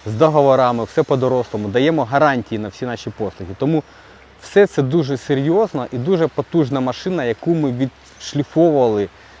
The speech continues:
е, формували на протязі десяти років. Тому кожен експерт, кожен тренер має можливість долучитися до нашого озера лідів, до нашого фітнес-клубу, отримувати наших клі-, клієнтів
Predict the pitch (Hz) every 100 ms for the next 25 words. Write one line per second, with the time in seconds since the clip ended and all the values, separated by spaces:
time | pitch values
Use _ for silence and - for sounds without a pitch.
0 | - - - 104 - 160 151 139 156 147
1 | 143 110 101 101 135 143 127 113 117 110
2 | - - - - - - 90 143 143 165
3 | 185 160 131 98 - - - - - 117
4 | 120 175 190 143 127 131 - - 175 165
5 | - 139 131 127 165 202 160 113 120 139
6 | 135 127 120 127 151 120 110 135 131 -
7 | 185 214 - 196 - - - - - 117
8 | 156 165 151 - 127 127 143 147 127 135
9 | 123 123 127 120 170 131 117 127 123 110
10 | 117 - 131 123 117 - 135 117 110 -
11 | 156 139 120 120 120 120 - 143 175 160
12 | 131 139 185 208 180 156